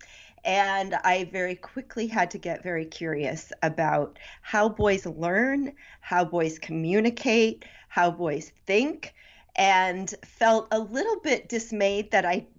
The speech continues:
had not had any training in my university, in my four years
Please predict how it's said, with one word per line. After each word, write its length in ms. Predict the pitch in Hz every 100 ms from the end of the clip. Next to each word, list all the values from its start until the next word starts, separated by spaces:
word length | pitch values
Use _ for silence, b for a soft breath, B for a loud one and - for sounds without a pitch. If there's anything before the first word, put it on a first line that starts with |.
| -
had 320 | 185 190 185
not 260 | 185 190 180
had 260 | 185 160 -
any 520 | 190 208 220 214 208 - _ -
training 540 | - 185 180 175 175
in 200 | - 175
my 140 | 170
university, 1000 | 170 170 165 160 160 156 - - - 156 -
in 180 | 180 170
my 140 | 165 160
four 220 | 185 160
years 380 | 160 151 151